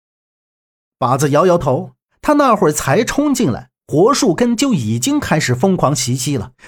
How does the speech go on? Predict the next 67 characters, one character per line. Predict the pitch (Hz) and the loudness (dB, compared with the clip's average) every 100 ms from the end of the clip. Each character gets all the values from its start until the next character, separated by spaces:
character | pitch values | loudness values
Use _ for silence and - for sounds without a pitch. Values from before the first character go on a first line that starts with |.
| - | -4
根 | 359 349 | -2 0
本 | 240 151 | 0 0
没 | 208 | 2
有 | 202 | 0
时 | 123 151 220 | -2 -2 -2
间 | 254 | -2
去 | 240 170 | -2 -2
看 | - 139 | -2 -2
其 | - 175 240 | 0 0 0
他 | 220 | 0
的 | 175 131 | -2 0
东 | 240 240 | -2 -2
西。 | - - _ _ _ _ _ _ _ _ _ _ _ _ _ - | -4 -10 _ _ _ _ _ _ _ _ _ _ _ _ _ -2
张 | 147 170 | 0 4
瑞 | 180 151 | 4 4
雪 | 147 160 | 2 2
瞅 | - 131 | 0 0
着 | 127 | 0
杨 | 120 135 | 0 0
木， | 185 - _ - | -2 -6 _ -4
看 | 262 226 | 0 2
他 | 233 | 2
的 | 247 | 2
样 | 240 202 | 2 2
子 | 175 | 0
是 | - 165 | 0 0
无 | 208 | -2
法 | 240 185 | -2 -2
起 | 196 - 117 | 0 -2 -2
身， | 151 214 - _ | -2 -4 -6 _
便 | - 131 | -2 0
对 | 131 131 | 2 0
靶 | 127 113 196 | 0 -4 -2
子 | 196 | -2
说 | - 110 | -2 -4
道 | - - _ _ _ _ _ _ _ _ _ _ _ - | -6 -10 _ _ _ _ _ _ _ _ _ _ _ -2
：“宽 | 302 | 0
叔， | 240 214 - _ _ _ | 0 -2 -4 _ _ _
我 | 226 | 0
们 | 254 | 0
快 | 254 311 | 2 2
点 | 220 | 2
去 | 220 | 2
找 | 269 254 | 0 0
虎 | 190 | 0
皮 | - | 0
血 | 254 302 | 0 0
书 | 254 302 | 2 2
吧， | 202 - _ _ _ _ | 0 -4 _ _ _ _
杨 | 277 302 | 0 2
木 | |
就 | 339 294 | 2 4
留 | 180 | 2
在 | 330 | 2
这 | 302 254 | 2 2
里， | 175 - _ _ _ _ | 0 -4 _ _ _ _
那 | 226 | -4
些 | 196 202 | 0 0
东 | 233 | 0
西 | 220 190 | 0 -2
不 | 185 - | -4 -2
敢 | 294 185 | 0 0
靠 | - | 0
近 | 247 220 | 0 0
这 | 208 | 0
石 | - | 0
台， | 208 170 | -2 -2